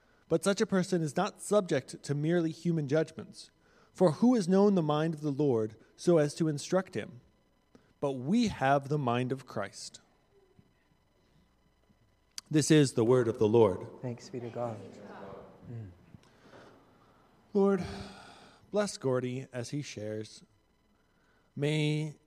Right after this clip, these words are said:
Speaker 1: his words not be his own, may not be, uh, merely human wisdom, but may they be the Spirit. Holy Spirit, come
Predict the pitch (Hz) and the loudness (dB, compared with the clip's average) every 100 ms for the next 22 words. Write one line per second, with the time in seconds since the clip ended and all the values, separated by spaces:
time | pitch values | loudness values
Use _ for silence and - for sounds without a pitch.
0 | - - 165 143 135 139 139 123 131 131 | -14 -4 -2 0 2 2 2 -2 -4 -2
1 | 156 - 120 117 117 117 113 - - 127 | -4 -8 -10 -6 -4 -4 -6 -10 -8 -4
2 | 120 110 113 113 117 - _ _ _ - | 0 0 2 0 -4 -12 _ _ _ -4
3 | 139 151 139 - 131 127 120 123 _ _ | -2 -2 -4 -6 -6 -6 -8 -12 _ _
4 | - 120 135 143 139 139 143 139 123 110 | -12 -10 -4 0 0 0 -2 -2 0 -2
5 | 101 110 107 110 127 127 135 135 131 131 | -4 -4 -6 -6 -6 -4 -2 -2 -2 0
6 | 135 135 127 - 117 104 101 - _ _ | -2 -2 -4 -6 -6 -6 -8 -12 _ _
7 | _ _ - - - _ _ - 185 185 | _ _ -20 -20 -20 _ _ 2 4 4
8 | 151 - 120 117 - - 147 165 165 160 | 2 -2 0 0 -4 -4 0 2 2 0
9 | 151 | -4